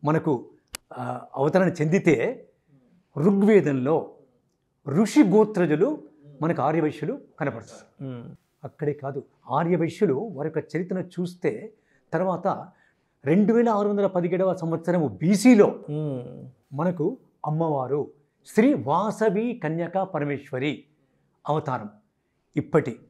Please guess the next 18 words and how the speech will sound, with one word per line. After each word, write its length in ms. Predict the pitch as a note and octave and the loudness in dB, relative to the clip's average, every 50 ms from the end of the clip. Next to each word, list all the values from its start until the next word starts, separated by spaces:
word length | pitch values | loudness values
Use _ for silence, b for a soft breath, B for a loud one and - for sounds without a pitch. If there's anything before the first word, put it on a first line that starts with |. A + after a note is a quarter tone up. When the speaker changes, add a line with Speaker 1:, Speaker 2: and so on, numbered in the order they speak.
| _ _ _ _ _ _ - C3 | _ _ _ _ _ _ -12 -8
Speaker 1:
వెస్ట్ 260 | B2 C#3+ C#3 - - | -8 -8 -4 0 2
గోదావరి 420 | F3 F3+ E3+ E3+ E3 E3 F#3+ A3 | 4 4 4 4 2 0 -2 -4
పెనుగొండ 420 | A3 - - C#3 D3 C#3+ C#3 C#3 C3 | -4 -2 -2 -2 0 0 -2 -2 -4
పట్టణంలో 800 | C3 - D3 C#3+ - E3+ F3 E3+ E3+ E3 E3+ G3 A3+ C4 - B B B B B B _ | -4 -6 -6 -6 -4 -2 -2 -2 -2 0 0 0 -2 -2 -4 B B B B B B _
శ్రీ 220 | - - F3+ F#3 E3 | -6 -2 0 0 0
వాసవి 480 | - B2 C#3+ F3 F3 F#3 G3+ F#3 F#3+ | -2 -4 -8 -8 -6 -6 -4 -2 -2
మాత 380 | C#3 A#2+ A#2 C3 D#3 F#3+ - F#3+ | -4 -4 -6 -8 -10 -12 -12 -12
జననం 480 | B2+ G#2 G2+ A2 C#3+ E3+ A3 B3 B3+ | -14 -10 -6 -4 -2 0 2 4 4
జరిగింది. 420 | G3+ F3 D3+ C3+ B2 A#2 G2 - - _ _ _ _ - D3 C#3+ | 4 2 0 -2 -4 -8 -14 -16 -20 _ _ _ _ -20 -16 -14
Speaker 2:
ఓకే. 380 | B2 B2 B2 - C3 C3 A#2+ A2+ _ _ - | -14 -14 -12 -12 -10 -10 -10 -12 _ _ -6
Speaker 1:
అవును 140 | D3+ D#3+ D3+ | -4 -4 -4
విష్ణు. 260 | C#3 - - A#2+ G#2 _ _ _ _ _ _ _ - | -4 -6 -10 -18 -20 _ _ _ _ _ _ _ -8
అయితే 340 | - B3 - A3+ A3+ A3+ G#3+ - | -4 0 0 0 0 -2 -6 -4
ఇది 120 | F3 D3 D#3+ | 0 2 2
ఎందుకు 200 | F#3+ A#3 A#3 A#3 | 2 2 0 -2
చెప్తునుకుంటామంటే 640 | - - G3 F#3 F3 F3+ D#3+ D3 D3+ D3 C#3+ A#2 B2+ | -6 -6 -6 -8 -6 -6 -6 -4 -4 -4 -4 -4 -6
మనము 360 | B2+ B2 A2 C3 G3 C4 B3+ - _ _ _ _ _ _ _ _ - - | -6 -6 -6 -6 -8 -8 -8 -12 _ _ _ _ _ _ _ _ -18 -10
వైశ్యులు, 760 | G#2 A2+ D3 F#3+ A3 G#3 - - B3+ G#3+ E3 B2+ C#3+ G#3+ C4 | -4 -2 -2 -2 -2 -2 -4 -2 0 0 0 0 -4 -8 -14